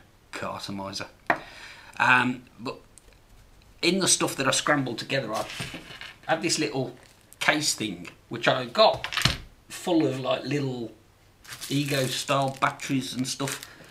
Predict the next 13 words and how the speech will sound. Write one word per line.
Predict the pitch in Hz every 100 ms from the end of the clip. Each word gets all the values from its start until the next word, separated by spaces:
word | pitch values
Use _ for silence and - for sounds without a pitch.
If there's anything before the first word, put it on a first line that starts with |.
| - - - - -
um, | 123 123 123 120 120 120 113 -
<laughs> | - 135 -
as | 143 135
a |
raffle | 127 156 - 151
prize | - 156 147 131
in | 117
Gary | 131 131 113
Dibley's | 123 113 120 107
Children | - 139 120 117 110
in | 113
Need | 123 101
raffle. | 92 - -